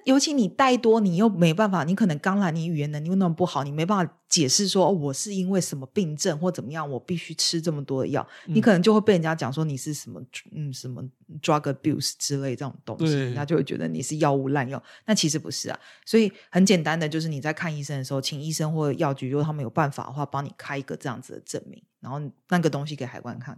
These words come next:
Speaker 1: 就好了，因为每个人有的时候你就是需要这些东西啊。
Speaker 2: 对，就会比较方便一点咯。
Speaker 1: 嗯，
Speaker 2: 嗯。
Speaker 1: 嗯哼。
Speaker 2: 所以就，呃，基本上我们刚才所讲的这些东西呢，就是其实，
Speaker 1: 嗯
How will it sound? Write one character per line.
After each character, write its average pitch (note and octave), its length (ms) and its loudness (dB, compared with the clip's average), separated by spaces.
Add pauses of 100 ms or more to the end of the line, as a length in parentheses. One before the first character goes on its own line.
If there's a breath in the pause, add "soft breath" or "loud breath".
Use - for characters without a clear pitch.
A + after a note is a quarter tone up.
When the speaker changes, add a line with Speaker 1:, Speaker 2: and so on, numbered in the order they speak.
(100)
Speaker 1:
就 B2 140 -8
好 - 180 -8
了， - 160 -12
因 D#3+ 120 -10
为 E3+ 60 -2
每 D#3+ 160 -2
个 F3+ 160 4
人 D3 300 0
有 D#3 180 2
的 D3+ 60 2
时 F#3+ 100 0
候 G3 60 4
你 E3 80 2
就 D#3+ 100 0
是 D#3 100 -2
需 D3+ 160 -4
要 C#3 80 -2
这 C3+ 120 -6
些 C3+ 120 -10
东 - 220 -14
西 - 240 -16
啊。 - 160 -20
Speaker 2:
对， C#3+ 200 0
就 D3+ 140 -4
会 D3 60 2
比 C#3 140 -6
较 B2 100 -6 (280)
方 C3 200 -6
便 B2 220 -10
一 A#2+ 60 -10
点 - 160 -20
咯。 C#3+ 120 -12 (520)
Speaker 1:
嗯， E3+ 320 4
Speaker 2:
嗯。 F3+ 180 -2
Speaker 1:
嗯 E3+ 120 2
哼。 F#3 160 2 (300 loud breath)
Speaker 2:
所 D#4 160 0
以 F3+ 160 -2 (260)
就， D4+ 240 2 (160)
呃， D3 560 -2 (720)
基 A#3 140 -2
本 F#3+ 120 6
上 B3 160 4
我 D3 180 4
们 E3 100 2
刚 E3 120 2
才 D3+ 80 4
所 - 160 -2
讲 B2+ 220 -6
的 C3+ 80 -2
这 F#3 140 2
些 C#3+ 160 0
东 B2+ 180 -4
西 C3+ 160 -8
呢， B2+ 180 -10
就 E3+ 140 -4
是 D3 240 -2
其 F3 260 2
实， D#3 380 4
Speaker 1:
嗯 C#3+ 60 -6